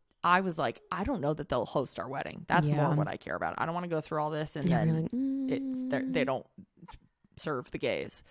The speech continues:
Speaker 2: Serve the gays.
Speaker 1: A-, a-, and then our, I, we had our wedding planner, like, tease,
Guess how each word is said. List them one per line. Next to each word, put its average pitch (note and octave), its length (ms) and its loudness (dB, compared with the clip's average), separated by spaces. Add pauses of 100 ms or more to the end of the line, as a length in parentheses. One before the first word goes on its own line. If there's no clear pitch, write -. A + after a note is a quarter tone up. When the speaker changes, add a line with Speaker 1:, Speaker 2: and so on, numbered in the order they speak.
(160)
Speaker 2:
Serve - 140 -12 (180)
the F3+ 60 -12
gays. - 120 -14 (280)
Speaker 1:
A-, A3 40 0
a-, - 60 0 (160)
and F#3 220 4
then F3 360 6
our, D#3+ 360 6
I, E3+ 80 2
we F3 120 2
had D#3+ 160 4
our D#3 80 4
wedding D3+ 260 -2
planner, D#3+ 280 -6
like, - 240 -8
tease, - 440 -10